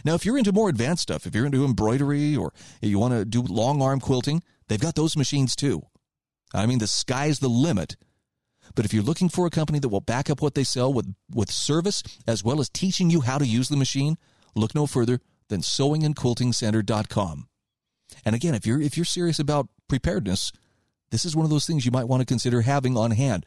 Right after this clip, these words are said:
not only the machine, but the skills to put it to use. So,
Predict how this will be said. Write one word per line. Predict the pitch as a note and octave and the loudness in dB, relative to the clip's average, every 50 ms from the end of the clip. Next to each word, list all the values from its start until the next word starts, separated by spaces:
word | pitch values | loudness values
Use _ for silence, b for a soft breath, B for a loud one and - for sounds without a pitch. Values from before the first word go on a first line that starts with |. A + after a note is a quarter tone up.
| B B B B B B | B B B B B B
not | G#2 G2+ A2 | -2 0 2
only | B2+ D3+ F3+ F3+ | 2 2 2 2
the | F3 | 2
machine, | G3 F#3+ - - C#3+ B2+ A#2+ B2 C3 - - | 0 0 0 0 -2 0 0 0 -2 -2 -2
but | - G2+ | -4 -2
the | G#2+ A#2 | -2 -2
skills | - - - - - D3 G2 F2+ F2 - - - - | -2 -2 -4 0 0 2 2 2 0 -2 -6 -6 -4
to | - | -4
put | A#2+ - G#2 G2+ | 0 0 0 0
it | F#2+ - | 0 -2
to | - | -2
use. | G#2 G2+ G2 E2+ - - - - - - _ _ _ _ _ _ _ _ _ _ _ _ _ _ _ _ _ _ _ _ - B B B B B B B B B B B B B B B B | 0 0 0 -2 -4 -8 -8 -8 -8 -10 _ _ _ _ _ _ _ _ _ _ _ _ _ _ _ _ _ _ _ _ -20 B B B B B B B B B B B B B B B B
So, | - - - - A3 F#3 F2+ D#2 D#2 - | -4 -2 0 0 0 0 0 -2 -4 -8